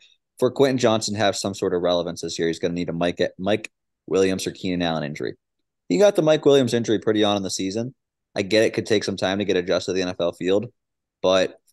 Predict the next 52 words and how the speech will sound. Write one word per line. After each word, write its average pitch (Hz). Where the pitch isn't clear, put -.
less 120
than 113
fifty 113
percent 107
of 95
snap 90
shares 101
and 90
getting 90
out 87
snapped 85
by 87
Joshua 82
Palmer 82
and, 73
I 90
mean, 78
you 107
name 92
it, 131
it's -
not 92
a -
good 78
look 78
at 78
all. 76
So 80
I'm 101
very 131
concerned 78
about 76
Quentin 78
Johnson, 80
and 101
I 113
probably 143
would 131
only 127
pay 117
two -
seconds. 85
I 80
would 87
never 92
pay 92
a 90
first -
for -
him -
right 52
now. -